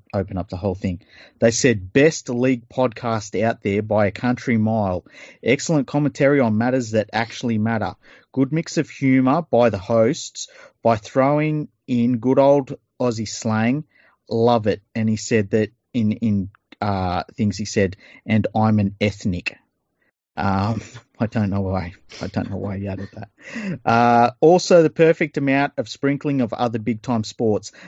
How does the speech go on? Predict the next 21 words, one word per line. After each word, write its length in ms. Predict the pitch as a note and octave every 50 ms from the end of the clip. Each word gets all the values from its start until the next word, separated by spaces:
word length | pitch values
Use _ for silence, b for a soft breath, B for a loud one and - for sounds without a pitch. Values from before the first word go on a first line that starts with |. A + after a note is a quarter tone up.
| B B
namely 400 | - A2+ A#2+ B2 B2 A#2+ A#2 A#2 A#2+
N 160 | C3 C#3 D3
B 140 | C#3+ C3+ C3
A, 160 | B2 B2+ B2+ B2
N 200 | - B2+ B2 B2+
F 180 | A#2+ A2 - B2
L, 180 | A2+ A#2 A#2
and 160 | - G#2+ G2+
cricket. 400 | - - - C3+ - - D3 - _ b b b b b
It's 200 | - A2 - -
the 140 | B2 A2+
off 200 | A#2+ C#3+ D3 -
season, 480 | - - - C#3+ C#3+ C#3 D3+ D#3 D#3 - -
and 120 | A#2 A2
I'm 160 | G#2+ G#2 G#2
still 380 | - - - - C3+ C#3 C3 A2
hooked. 480 | G#2+ - - B2 F#2 - - - - _ _ _ _ _ _ _ _ _ _ B B B B B B B B -
Um, 420 | G#2 A2 A2+ A2+ A2+ A2 A2+ A2+ -
the 100 | - A#2+
next 400 | A#2+ C#3 - - - - - -
one 460 | B2+ A2+ G2 F#2 G2 A#2+ F3 G#3+